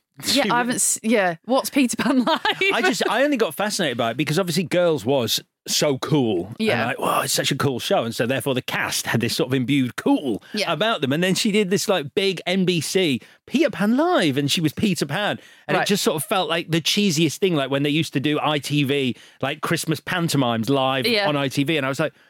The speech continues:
Speaker 2: "The fuck is she doing that for?" And then you sort of realise, well, I guess she's still an act-, a jobbing actor. So
Speaker 1: Yeah, she's not
Speaker 2: just 'cause
Speaker 1: whoever
Speaker 2: she's done
Speaker 1: she is in
Speaker 2: Girls,
Speaker 1: Girls.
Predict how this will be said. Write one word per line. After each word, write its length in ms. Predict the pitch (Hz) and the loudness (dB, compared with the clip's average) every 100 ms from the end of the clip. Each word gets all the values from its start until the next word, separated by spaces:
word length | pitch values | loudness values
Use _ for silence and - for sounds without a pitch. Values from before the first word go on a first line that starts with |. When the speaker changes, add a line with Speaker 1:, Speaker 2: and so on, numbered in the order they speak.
| _ _ - | _ _ -16
Speaker 2:
"The 80 | |
fuck 380 | - - 269 - | -14 -4 -4 -4
is 60 | 254 | -2
she 200 | - 269 | 0 0
doing 380 | 269 269 285 285 | 2 2 4 2
that 260 | 415 453 | 2 -2
for?" 280 | - - 554 | -2 2 2
And 80 | 233 | 2
then 80 | 262 | 2
you 120 | 302 | 0
sort 180 | - 302 | 2 0
of 60 | 254 | 2
realise, 260 | 285 330 | 2 0
well, 140 | 370 349 | 0 0
I 60 | |
guess 180 | 330 330 | 0 0
she's 180 | - 320 | 2 0
still 220 | - 285 | 2 2
an 100 | 277 | 2
act-, 220 | 214 220 | 0 -2
a 20 | 214 | 0
jobbing 400 | 175 254 208 202 | 2 2 2 0
actor. 460 | 262 240 - 127 | -2 -4 -2 0
So 100 | 359 | 2
Speaker 1:
Yeah, 200 | 349 233 | 0 0
she's 180 | - 370 | 0 0
not 120 | 440 339 | 2 0
Speaker 2:
just 160 | - | 2
'cause 100 | - | 0
Speaker 1:
whoever 140 | 247 254 | 2 2
Speaker 2:
she's 100 | 240 | 2
done 160 | 233 | 0
Speaker 1:
she 80 | 214 | 2
is 60 | 202 | 2
in 60 | |
Speaker 2:
Girls, 420 | 269 190 151 170 247 | 4 2 2 0 2
Speaker 1:
Girls. 260 | 302 359 | 2 2